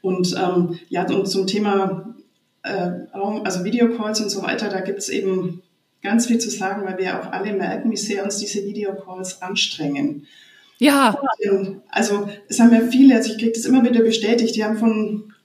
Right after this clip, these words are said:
Speaker 1: acht bis zehn, von zehn bis elf, von elf bis eins, eins bis zwei, zwei bis drei und drei bis fünf Videocalls. Ohne Pause, die gehen nicht mal mehr auf die Toilette so ungefähr, geschweige denn Mittagspause oder irgendwas.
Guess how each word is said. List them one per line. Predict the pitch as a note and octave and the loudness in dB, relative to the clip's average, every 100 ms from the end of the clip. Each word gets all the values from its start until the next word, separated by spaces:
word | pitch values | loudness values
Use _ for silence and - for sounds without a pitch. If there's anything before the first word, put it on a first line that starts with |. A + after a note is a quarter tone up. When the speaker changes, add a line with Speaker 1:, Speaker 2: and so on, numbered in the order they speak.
| _ | _
Speaker 1:
acht | A#3 A#3+ | -2 -2
bis | A#3 A3+ | 0 2
zehn, | C4+ D#4+ | 6 6
von | A#3+ | 6
zehn | - A3 | 0 -2
bis | G#3+ - | -2 -2
elf, | A3+ D4+ | -2 -2
von | A3+ | -2
elf | F#3+ G3 | -4 -2
bis | F#3+ - | -4 -4
eins, | - B3+ C4 - | 2 2 2 -2
eins | F3 - | -8 -8
bis | - | -10
zwei, | - - | -8 -12
zwei | - - E3 | -12 -12 -10
bis | F3+ - | -8 -10
drei | E3+ F#3 | -12 -12
und | F#3 - | -12 -12
drei | D#3+ | -12
bis | D#3+ | -10
fünf | - C4+ - | 2 4 4
Videocalls. | F#3 F#3+ - C#3+ D3+ D#3+ - - - _ _ _ | 0 0 -2 -6 -6 -6 -10 -16 -20 _ _ _
Ohne | A3+ C4+ | 4 4
Pause, | C4+ - A#3+ B3 | 4 0 2 4
die | |
gehen | A3+ A3 | 4 2
nicht | A#3 | 2
mal | A3 | 2
mehr | G3+ - | 0 -2
auf | |
die | - | -4
Toilette | G#3 F#3 A#3 D4 | -6 -2 0 2
so | B3+ | 2
ungefähr, | A#3 A#3 A#3 G#3+ | 4 4 4 -2
geschweige | G3+ D#3+ F3+ G3 | -4 -6 -4 -4
denn | F#3+ | -4
Mittagspause | F#3+ A#3 A3+ - F#3+ F#3+ F#3+ | -6 -4 -6 -6 -6 -6 -6
oder | F3+ - | -8 -8
irgendwas. | F#3+ F#3+ F3 A#3 - | -4 -4 -2 -2 -4